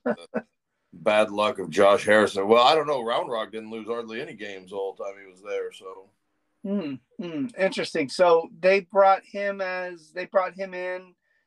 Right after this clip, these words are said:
Speaker 1: I guess. When, when did he get, when did he come in?
Speaker 2: No, he came in, like, when Young got hurt, right? Just for the idea, if anybody else gets hurt, they may need some depth.
Speaker 1: Okay, okay. So he, he opts out. So he's,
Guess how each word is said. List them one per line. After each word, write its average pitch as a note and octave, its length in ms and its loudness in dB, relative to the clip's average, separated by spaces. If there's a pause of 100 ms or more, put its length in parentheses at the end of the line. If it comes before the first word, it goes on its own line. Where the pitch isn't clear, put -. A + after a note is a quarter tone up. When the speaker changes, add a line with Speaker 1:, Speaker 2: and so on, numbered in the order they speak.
(140)
Speaker 1:
I D3+ 100 -6
guess. F3+ 400 -2
When, F#3 280 -10
when G3 160 -6
did A3 140 -10
he G3+ 140 -8
get, G#3 300 -4
when F#3 160 -4
did G#3 140 -6
he G3+ 120 -4
come F#3 240 0
in? G#3+ 320 -4
Speaker 2:
No, F3 300 -2
he G#3 120 4
came G3+ 280 2
in, G3 80 0
like, F#3+ 160 4
when D#3+ 140 -8
Young E3+ 340 -4
got C3+ 240 -4
hurt, C3+ 280 -6
right? C#3 280 -2
Just C3+ 180 -14
for C#3 120 -16
the C#3 120 -8
idea, C3+ 460 -8
if B2+ 100 -18
anybody C3 380 -10
else C3+ 200 -6
gets B2+ 220 -20
hurt, C3 200 -12
they B2+ 100 -18
may C3 160 -16
need C3 180 -18
some B2+ 160 -20
depth. C3 300 -2 (640)
Speaker 1:
Okay, D#3+ 420 2 (160)
okay. D#3 380 0
So D3+ 220 -2
he, G3 260 -12 (380)
he A3 300 -4
opts G3+ 340 2
out. D#3+ 280 0
So D#3+ 180 -8
he's, F#3 360 -14